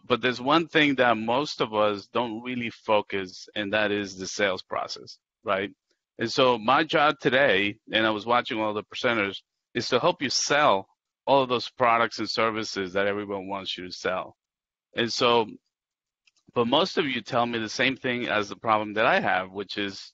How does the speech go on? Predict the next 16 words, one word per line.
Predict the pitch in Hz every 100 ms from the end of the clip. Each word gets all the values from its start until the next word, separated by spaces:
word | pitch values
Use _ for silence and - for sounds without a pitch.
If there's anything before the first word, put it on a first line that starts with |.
| _
time. | 151 156 110 - _ _ _ 101
We |
just | 98 104
don't | 127 113
have | 120 120
a |
lot | 95 82
of | 85
time. | 71 55 60 _ _ _ - -
We're | 101
busy | 98 131 135
putting | 113 123 113
out | 101 -
fires. | 127 127 123 120 -
We're | 95
busy | 95 117 107 117 113 107